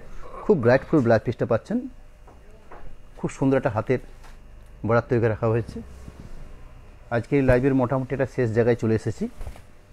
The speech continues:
যার code number থাকছে এইচপি চারশো চুয়াত্তর number code।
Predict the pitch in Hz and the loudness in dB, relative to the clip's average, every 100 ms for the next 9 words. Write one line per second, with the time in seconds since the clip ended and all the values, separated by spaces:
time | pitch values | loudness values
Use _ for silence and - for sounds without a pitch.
0 | 120 120 - 120 - 123 120 127 - - | -2 -2 2 0 2 2 4 2 0 2
1 | 123 - 147 - 117 - 123 - 131 - | 2 2 -4 0 0 0 -6 0 -2 0
2 | 131 127 123 120 113 120 | -2 0 2 2 2 -2